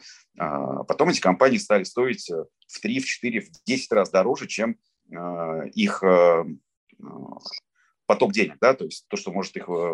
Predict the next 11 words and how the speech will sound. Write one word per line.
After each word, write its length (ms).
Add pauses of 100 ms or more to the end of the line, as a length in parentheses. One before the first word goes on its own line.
(140)
верифицировать, 840
э, 200
с 80
бизнес 240
точки 240
зрения. 400
Они 360 (220)
переоценены 720
за 80
счет 160
потенциала. 540